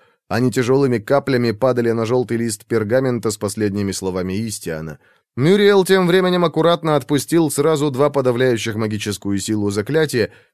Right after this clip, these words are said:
но не смог полностью укрыть их от своей гостьи. Бернардин подняла голову и с тревогой огляделась, почувствовав колдовство.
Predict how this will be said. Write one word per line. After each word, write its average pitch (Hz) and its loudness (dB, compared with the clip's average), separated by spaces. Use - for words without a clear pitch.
но 127 -6
не 101 -2
смог 104 -4
полностью 90 -4
укрыть 98 -6
их 90 -10
от 90 -10
своей 87 -8
гостьи. 82 -10
Бернардин 175 2
подняла 190 2
голову 185 6
и 165 6
с 147 -2
тревогой 160 2
огляделась, 151 2
почувствовав 101 -4
колдовство. 82 -6